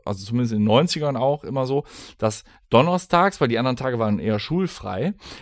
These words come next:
donnerstags am Niederrhein die, äh, Karnevalsparty in der Schule war. Und da kann ich mich noch großartig dran erinnern, auch in der Grundschule, auch auf der weiterführenden an Altweiber war dann immer, du durftest kostümiert zur Schule, es liefen die klassischen Karnevalslieder und, äh,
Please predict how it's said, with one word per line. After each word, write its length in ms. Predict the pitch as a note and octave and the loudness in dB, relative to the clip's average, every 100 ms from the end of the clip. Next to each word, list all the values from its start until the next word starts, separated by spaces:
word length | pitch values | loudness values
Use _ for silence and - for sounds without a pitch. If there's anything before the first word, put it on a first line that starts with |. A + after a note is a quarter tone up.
| - | -4
donnerstags 580 | A#2 D#3 E3 D3 D3 - | -2 0 0 0 0 -2
am 100 | C3+ | -2
Niederrhein 840 | C3+ C3+ B2 A#2 B2 C3 A#2 G2+ | 0 0 0 4 4 2 -2 -4
die, 300 | A2+ A2+ A#2+ | 0 2 2
äh, 280 | F#2+ A2 A2+ - - | 4 2 2 -6 -6
Karnevalsparty 720 | - C#3 B2 A#2+ - B2 C3 | 0 0 0 -4 -4 -4 -2
in 80 | B2 | -2
der 100 | A#2 | -2
Schule 400 | - D3+ A2+ F2 | -2 -2 -2 -4
war. 260 | - - - _ _ - - - _ _ - | -12 -16 -20 _ _ -20 -20 -20 _ _ -2
Und 380 | G#2 G2+ G2+ | 2 4 4
da 80 | G2 | 2
kann 140 | A#2+ E3+ | 4 2
ich 40 | |
mich 80 | F3 | 4
noch 160 | C#3 A#2+ - | 2 0 -6
großartig 400 | A#2+ F#3 E3 E3 | 0 0 2 -2
dran 140 | - D#3 | -2 -4
erinnern, 280 | D3 A2 | 0 0
auch 160 | F2 A2+ | 0 -2
in 80 | B2 | -2
der 80 | A2 | -2
Grundschule, 640 | B2 G#3 - G#3 G#3+ G#3+ | 0 -2 -2 -6 0 0
auch 140 | D#3+ C3+ | 0 -8
auf 100 | B2+ | -4
der 160 | A2 | 0
weiterführenden 520 | A#2+ C#3+ D3+ D#3 C3+ | 0 -2 -4 -4 -4
an 180 | A#2+ D#3 | -2 -2
Altweiber 840 | G2+ B2+ A2 A2+ G2+ E3 G#3 G3+ | 0 -2 -2 0 0 0 -2 -2
war 100 | D#3 | -4
dann 160 | C#3+ C3+ | -6 -6
immer, 200 | C3 C3 | -2 -2
du 100 | A#2+ | 0
durftest 420 | A2 C#3+ - A#2+ | 2 2 0 -6
kostümiert 520 | - A#2 - A#2 A#2+ | -2 -4 0 2 2
zur 120 | A#2+ G2+ | -2 -6
Schule, 480 | - G#3+ G#3+ A3 A3 - - - | -2 0 2 2 0 -12 -20 -10
es 200 | - G#2+ | -4 -2
liefen 260 | D3 D#3 C#3 | -2 -2 0
die 160 | B2 | -2
klassischen 500 | B2 C#3+ F3 - - | 4 4 4 0 -6
Karnevalslieder 800 | E3 D#3 D#3 D3+ C#3 - C#3+ C#3+ | -4 -2 0 0 -2 -2 2 2
und, 160 | B2+ A#2 | 2 2
äh, 140 | A2+ | 0